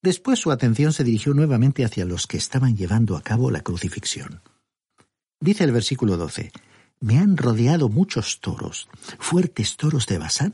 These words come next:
me han cercado". Describiendo a estos soldados que le estaban crucificando, dijo que eran como los toros de Basán, pero no se detuvo allí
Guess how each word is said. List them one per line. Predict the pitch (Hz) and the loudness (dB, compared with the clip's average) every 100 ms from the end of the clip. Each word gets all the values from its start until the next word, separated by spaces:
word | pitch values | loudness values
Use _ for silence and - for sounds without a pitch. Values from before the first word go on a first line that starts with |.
| 117 | -2
me | 90 | 0
han | 113 113 | 0 0
cercado". | - - _ - - - - _ _ _ _ _ - - - _ _ - | -4 -10 _ -12 -12 -18 -20 _ _ _ _ _ -20 -20 -20 _ _ -4
Describiendo | 151 - 131 151 220 135 | -2 0 2 4 4 2
a | |
estos | 131 - 107 | 0 -2 -2
soldados | 82 120 123 - | -2 0 0 -2
que | - | -6
le | 73 | -6
estaban | - 107 98 | -4 -2 -2
crucificando, | 101 101 117 123 180 180 139 | -2 -2 -2 0 2 2 2
dijo | 156 - 120 | 0 -2 0
que | 123 | 0
eran | 156 135 | 2 0
como | 98 85 | 0 0
los | 78 - | -2 -2
toros | 127 117 - | 0 0 -2
de | |
Basán, | - - 120 117 - _ _ | -4 -4 -6 -8 -14 _ _
pero | - 120 107 | 0 2 4
no | 190 | 4
se | 175 | 2
detuvo | 117 90 113 82 | -2 0 0 0
allí | 65 - 113 | -4 0 0